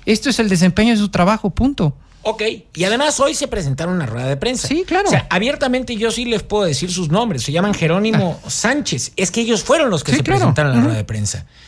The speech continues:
Speaker 2: El señor coordinador dice, "Por respeto no lo digo". Ellos fueron los que se pronunciaron y los que querían
Speaker 1: Ujú.
Speaker 2: el poder regresar al trabajo. María Rodríguez Sosa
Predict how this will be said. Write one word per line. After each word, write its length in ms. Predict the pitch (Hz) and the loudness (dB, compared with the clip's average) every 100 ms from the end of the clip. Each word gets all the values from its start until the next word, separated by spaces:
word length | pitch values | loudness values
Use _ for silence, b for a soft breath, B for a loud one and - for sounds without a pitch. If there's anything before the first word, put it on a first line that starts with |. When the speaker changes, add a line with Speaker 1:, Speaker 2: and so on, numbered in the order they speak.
| B B B | B B B
Speaker 2:
El 500 | - 135 131 131 127 | -8 -4 -2 -4 -6
señor 180 | 110 160 | -4 -2
coordinador 380 | 220 226 151 170 | 0 0 0 0
dice, 160 | 190 151 | 0 -2
"Por 160 | 131 | -4
respeto 420 | 127 - 262 262 | -6 -2 0 0
no 80 | 143 | -4
lo 100 | 120 110 | -4 -6
digo". 260 | 113 98 B - | -6 -8 B -6
Ellos 300 | 214 262 220 | -2 -2 -2
fueron 400 | - 254 269 247 B - | 0 2 2 -2 B -6
los 240 | 147 143 | -4 -4
que 100 | - | -4
se 140 | 139 | -4
pronunciaron 760 | 135 135 135 139 135 202 196 220 | -4 -2 0 0 0 2 2 0
y 40 | |
los 180 | 185 131 | -4 -4
que 140 | - - | -6 -8
querían 480 | 120 151 196 113 - B B | -6 -2 -2 -4 -6 B B
Speaker 1:
Ujú. 140 | 165 156 | -6 -4
Speaker 2:
el 120 | 240 | -2
poder 300 | - 147 175 | 0 2 2
regresar 480 | 165 147 131 165 151 | 0 -2 -2 0 -2
al 100 | 135 | -2
trabajo. 480 | 117 135 143 - - B B | -2 -2 -2 -4 -12 B B
María 760 | 104 127 147 180 196 180 143 131 | -2 0 2 2 2 2 0 -4
Rodríguez 500 | 127 131 147 170 151 | -4 -4 -4 -2 -2
Sosa 440 | - 202 240 277 | 2 0 0 -6